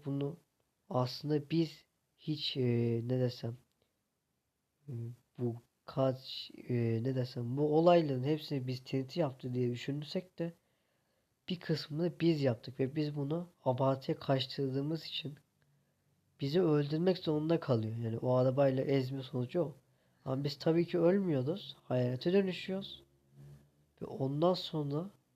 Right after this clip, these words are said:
oyundaki işte, e, e, hadi kendin için yap, as, e, burada hani biz kapıdan girdik işte ondan sonra, e, gerçekleri açıkladıktan sonra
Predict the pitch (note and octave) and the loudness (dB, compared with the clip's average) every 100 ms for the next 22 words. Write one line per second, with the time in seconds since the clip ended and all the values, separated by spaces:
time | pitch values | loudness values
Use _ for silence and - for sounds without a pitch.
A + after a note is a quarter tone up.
0 | _ C#3 C#3+ C#3+ C#3 - D3+ C3+ - C#3 | _ 0 0 -2 -6 -6 -4 -4 -2 -4
1 | C3 _ _ _ _ _ _ _ B2 A2+ | -6 _ _ _ _ _ _ _ -4 -2
2 | G#2+ _ _ _ _ _ _ _ _ _ | -4 _ _ _ _ _ _ _ _ _
3 | _ _ _ B2+ A#2+ A#2 - D3 C#3 C3+ | _ _ _ -4 -4 -4 0 0 0 -2
4 | - C3 C#3+ E3 D3+ - D#3+ D3 C#3 - | -2 0 0 0 -2 -4 -2 -2 -2 -6
5 | - - C#3+ - - B2+ A#2+ A2+ A2 G#2+ | -8 -2 -2 -2 -8 -4 -2 0 -4 -6
6 | _ _ B2+ B2 B2 B2+ A#2+ A#2 _ _ | _ _ -2 0 0 0 0 -4 _ _
7 | _ _ - - C3 C3+ C3 C3 B2+ - | _ _ -14 -4 -4 0 0 0 -2 -4
8 | C3+ B2+ - - A#2+ A#2 B2 B2 B2 B2 | -2 -2 -4 -6 -4 -2 0 0 2 0
9 | - B2 A#2+ A2+ _ _ _ _ _ _ | -2 -4 -4 -8 _ _ _ _ _ _
10 | C#3+ A#2 B2 B2 - - C3+ B2+ - C#3+ | -6 2 2 2 -2 -2 0 -2 -2 -2
11 | C3+ B2+ - F3 F3 C#3+ C3+ D#3 | -2 -2 0 0 0 -4 -2 -2